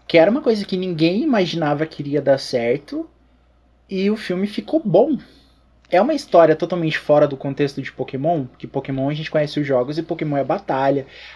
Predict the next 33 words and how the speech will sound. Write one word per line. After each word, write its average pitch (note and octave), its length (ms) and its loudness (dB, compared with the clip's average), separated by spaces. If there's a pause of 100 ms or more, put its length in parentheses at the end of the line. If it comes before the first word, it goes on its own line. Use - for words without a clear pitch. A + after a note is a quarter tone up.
A B2 80 -6
gente B2 200 -6
tem C3 240 -4
o, C3 560 -2
os C3 240 -8
animes, C#3 540 -2
né, A#2+ 220 -6 (480)
do C3 180 -4
jogo, B2+ 560 2
tem B2+ 180 -6
os A#2+ 460 -6
filmes C3 240 -8
com C3+ 200 -4
o C#3 40 0
Ash C3 360 4
ali, B2 180 -6
que - 120 -12
sempre F#3+ 440 0
é F3 60 6
voltado D#3 340 -2
pra D3 100 0
batalha, C3+ 500 0
e B2 80 0
o B2+ 80 -2
Ash B2 200 0
querendo C3 240 -6
capturar B2 320 -6
os - 80 -12
Pokémons, C3 760 -4
encontrando B2+ 440 -6
o - 20 -8
Pokémon C3+ 340 -6
místico. D3 460 -8